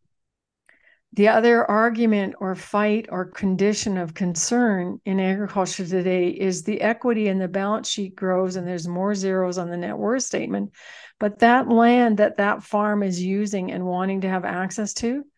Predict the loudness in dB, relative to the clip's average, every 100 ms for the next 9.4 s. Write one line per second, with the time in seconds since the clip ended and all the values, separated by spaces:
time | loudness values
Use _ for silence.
0 | _ _ _ _ _ _ _ _ 2 6
1 | 6 6 4 4 4 4 0 -2 -2 -2
2 | -2 -2 -2 -4 -2 0 2 2 0 -4
3 | -4 -2 -2 0 0 -2 -6 -16 -4 -2
4 | 0 0 0 -2 -2 -6 -6 -6 -6 -8
5 | -16 _ -20 -20 -8 2 2 6 4 6
6 | 2 2 2 2 2 2 -2 0 0 2
7 | 0 -2 -4 -4 -6 -10 _ -20 _ 2
8 | 4 4 2 0 4 6 6 6 6 4
9 | 2 -2 -6 -12